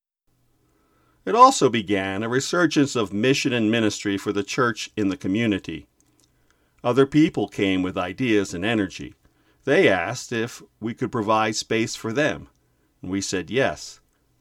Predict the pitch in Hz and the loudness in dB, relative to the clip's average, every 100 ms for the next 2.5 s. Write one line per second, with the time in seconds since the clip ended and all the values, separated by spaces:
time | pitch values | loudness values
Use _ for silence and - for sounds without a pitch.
0 | _ _ - 139 135 120 156 185 123 107 | _ _ 0 4 4 2 4 6 4 2
1 | 113 110 107 107 101 - - 127 113 101 | 0 0 0 0 -2 -2 0 0 0 -2
2 | 95 139 107 85 104 | -2 0 0 -2 -8